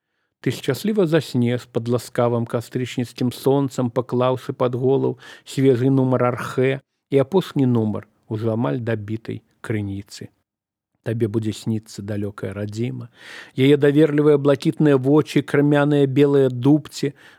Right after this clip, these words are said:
дэмаркацыйная лінія пад шкловам, джыпы з вялікімі літарамі У Н на менскіх вуліцах і помнік першаму прэзідэнту, пры якім будзе стаяць ганаровая вартасць дзяўчатак у паркалёвых купальніках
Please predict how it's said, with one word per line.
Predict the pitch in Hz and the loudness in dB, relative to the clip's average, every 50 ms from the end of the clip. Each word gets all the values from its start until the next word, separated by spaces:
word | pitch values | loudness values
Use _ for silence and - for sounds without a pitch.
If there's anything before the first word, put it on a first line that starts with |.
| _ - | _ 0
дэмаркацыйная | 135 147 165 170 156 - - 185 160 - - 220 220 208 208 196 | 2 2 4 2 2 2 0 0 0 0 0 2 2 4 6 6
лінія | 180 165 143 143 151 156 151 147 147 139 | 6 4 4 2 2 2 2 2 0 0
пад | - - 143 - - | 0 0 -2 -2 -2
шкловам, | - - - - 127 131 135 135 135 131 127 123 120 113 113 | -10 -10 -4 -2 2 4 4 4 4 2 2 0 -2 -4 -4
джыпы | 110 117 104 110 127 139 151 - - 151 135 | -6 -8 -4 -2 -2 -2 -2 -2 -4 -6 -6
з | 135 127 | -4 0
вялікімі | 127 123 123 127 127 123 - 127 123 123 117 120 | 0 0 0 0 -2 -4 -2 -2 0 0 0 0
літарамі | 123 131 123 - 123 123 120 120 120 117 113 _ - - - - | -2 -4 -4 -6 -4 -4 -2 -2 -2 -4 -6 _ -20 -20 -14 -6
У | 123 117 - - - - | 0 0 0 0 0 2
Н | 147 135 131 131 127 123 - _ _ _ _ _ _ _ | 2 4 4 4 0 -2 -6 _ _ _ _ _ _ _
на | - 120 127 | 0 0 2
менскіх | 139 139 135 131 131 - - - 139 - - | 4 4 2 2 0 -2 -4 -6 -6 -6 -6
вуліцах | 123 127 135 143 143 143 131 - - 131 113 - _ _ _ _ _ _ _ _ | -4 -2 0 0 0 0 -2 -2 -2 -4 -4 -6 _ _ _ _ _ _ _ _
і | - - | -8 -8
помнік | - - - 160 160 156 156 151 147 - - - _ _ | -4 0 2 2 2 2 2 0 -2 -2 -4 -10 _ _
першаму | - 127 117 - - - 120 117 113 | 0 0 0 0 -2 -2 -2 -2 -2
прэзідэнту, | - 123 117 117 127 120 117 113 117 110 107 107 107 - - 104 | -2 -2 -2 0 -2 -2 0 0 0 0 0 -2 -6 -8 -10 -12
пры | - - 113 117 117 | -8 -4 -2 0 0
якім | 117 117 - 131 120 120 | 0 -2 -2 -4 -2 -2
будзе | 117 123 117 120 113 | -2 -2 -2 -2 -2
стаяць | - - - 120 117 120 120 117 | -4 -2 0 0 2 2 0 -2
ганаровая | 131 123 120 120 120 117 120 120 117 117 117 | -2 -2 0 0 2 2 4 4 4 4 2
вартасць | 113 113 123 123 127 131 - - - 120 117 117 | 2 2 0 0 0 -2 -4 -6 -6 -6 -4 -2
дзяўчатак | 117 123 117 113 - - - 143 143 131 - 143 - - _ - - - - - | 0 0 0 -2 -2 -2 -2 0 -2 -2 -4 -8 -10 -12 _ -20 -20 -14 -6 -2
у | 143 135 | 0 2
паркалёвых | - 170 147 - - 151 151 160 160 156 156 - - | 2 2 0 2 2 2 4 4 4 4 2 0 0
купальніках | - 143 127 - - 139 139 143 143 139 139 131 - 139 127 - - | -2 -4 -2 0 0 0 2 2 0 0 -2 -2 -4 -6 -6 -8 -10